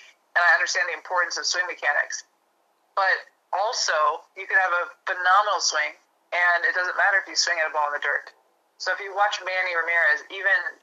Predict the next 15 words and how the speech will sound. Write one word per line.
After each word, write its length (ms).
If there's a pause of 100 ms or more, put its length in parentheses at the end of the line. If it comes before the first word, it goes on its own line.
just 240
this 220
winter 420 (240)
in 140
Sydney, 480 (560)
he 160 (100)
will 400
let 320
balls 320
go 540
that 180
are 160
on 80
the 140
corner, 320